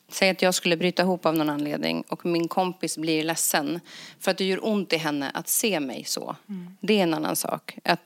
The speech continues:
Speaker 1: det kan jag förstå. Däremot om hon ska gå in och försöka förstå och känna som jag. Och det är någonstans, det fick jag ju verkligen, eh, erfara nu med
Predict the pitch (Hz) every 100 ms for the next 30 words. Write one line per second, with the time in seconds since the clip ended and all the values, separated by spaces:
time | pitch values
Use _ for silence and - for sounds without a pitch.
0 | - 180 185 180 147 - - - 240 160
1 | - _ _ 175 208 214 202 151 156 170
2 | 156 170 170 156 151 160 - 165 160 -
3 | - 151 143 160 - - 175 165 262 277
4 | - 131 73 64 - 190 - - - -
5 | - 202 240 285 262 180 165 156 - -
6 | 214 226 220 208 170 156 151 151 - -
7 | 151 147 - 165 160 233 208 160 143 139
8 | 139 139 -